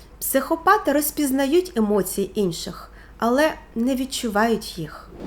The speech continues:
Психопати в змозі обробляти емоції й поставити себе на місце іншої людини, якщо вони спрямовано зосереджують на цьому свою увагу.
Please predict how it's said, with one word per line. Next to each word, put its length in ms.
Психопати 720
в 60
змозі 540
обробляти 680
емоції 680
й 80
поставити 640
себе 300
на 100
місце 380
іншої 500
людини, 520
якщо 400
вони 180
спрямовано 800
зосереджують 800
на 100
цьому 340
свою 400
увагу. 500